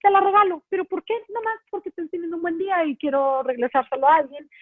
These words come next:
y te lo regalo", y te empiezan a pasar, a pasar cosas lindas, positivas, todo te sale bien, lo que cocinaste estuvo buenísimo, mi niña les encantó, todo empieza a salir bien, pero eso todo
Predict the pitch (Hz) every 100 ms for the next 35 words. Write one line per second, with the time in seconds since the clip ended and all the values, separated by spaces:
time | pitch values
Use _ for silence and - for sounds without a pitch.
0 | - - 254 240 240 226 220 226 190 202
1 | 240 220 247 247 254 269 277 277 - -
2 | 247 - 233 - 240 262 - 233 262 247
3 | 208 208 _ _ _ - 240 240 277 254
4 | 226 220 _ _ - 240 233 254 262 233
5 | 240 240 226 220 233 226 208 226 240 240
6 | 240 285 - 262 254 247 247 240 240 226
7 | 196 - 240 240 233 226 240 277 262 220
8 | 220 233 233 226 _ _ _ 277 269 269
9 | 277 - 240 240 240 254 226 226 226 240
10 | 247 247 233 214 262 - 254 269 392